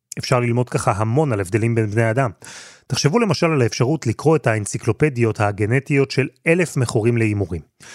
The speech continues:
אולי ככה נוכל לגלות את הגן שאחראי להתמכרות. אולי נוכל לטפל בו. או למשל לקרוא אלף אנציקלופדיות גנטיות של אנשים שסובלים מדיכאון, או נטיות אובדניות, או השמנת יתר.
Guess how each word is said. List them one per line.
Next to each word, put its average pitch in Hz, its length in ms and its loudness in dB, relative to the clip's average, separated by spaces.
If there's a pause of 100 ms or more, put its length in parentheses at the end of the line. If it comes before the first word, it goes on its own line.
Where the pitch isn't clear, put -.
(260)
אולי 123 260 4 (220)
ככה 123 240 0
נוכל 123 240 0
לגלות 120 380 0
את 123 100 -2
הגן 107 300 0
שאחראי 107 460 -2
להתמכרות. 113 680 -2 (540)
אולי 98 220 2
נוכל 95 240 -2
לטפל 160 420 0
בו. 101 140 -6 (600)
או 104 200 4
למשל 101 280 0
לקרוא 117 460 0
אלף 127 220 -2
אנציקלופדיות 120 760 -2
גנטיות 143 560 0
של 110 140 -4
אנשים 110 300 -2
שסובלים 120 420 -2
מדיכאון, 110 460 0 (460)
או 104 140 2
נטיות 107 380 0
אובדניות, 110 600 0 (340)
או 98 80 -4
השמנת 98 440 -4
יתר. 139 300 0